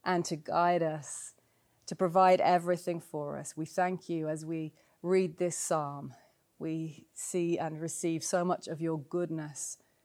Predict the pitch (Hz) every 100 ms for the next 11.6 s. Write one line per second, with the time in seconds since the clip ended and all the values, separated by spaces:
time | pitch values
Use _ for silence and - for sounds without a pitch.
0 | _ - - 160 147 139 139 - - -
1 | _ _ _ _ _ _ _ - 185 170
2 | - - 156 _ _ _ - 160 - 208
3 | 208 202 190 180 170 - - 190 175 -
4 | - - 190 180 175 165 170 160 156 156
5 | 151 143 143 _ _ _ _ _ _ _
6 | _ - 233 240 240 214 190 240 233 156
7 | 147 139 - - - 175 - - - -
8 | - - 202 190 175 - - 170 156 139
9 | 143 _ _ _ _ _ _ _ _ _
10 | - _ - 196 180 214 226 190 190 185
11 | 202 202 190 185 170 160